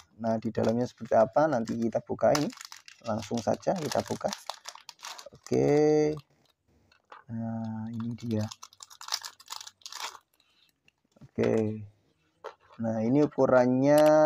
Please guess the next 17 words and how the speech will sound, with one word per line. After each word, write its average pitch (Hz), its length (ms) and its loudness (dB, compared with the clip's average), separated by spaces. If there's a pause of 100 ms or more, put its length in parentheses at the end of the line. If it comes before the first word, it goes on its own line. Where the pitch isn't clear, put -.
(340)
delapan 120 400 0
belas 117 400 0
milimeter 113 720 -2
ya, 120 80 4
teman-teman, 117 400 -4
sesuai 113 480 -2
dengan 113 640 -4
ukuran 113 480 -8
jam 110 160 -6
tangan 110 320 -12
ini. 110 240 -10
Nanti 117 240 -12
kita 110 320 -4 (560)
pasang 113 320 -2
di 110 80 -8
sini, 117 320 -2
teman-teman. 113 400 -2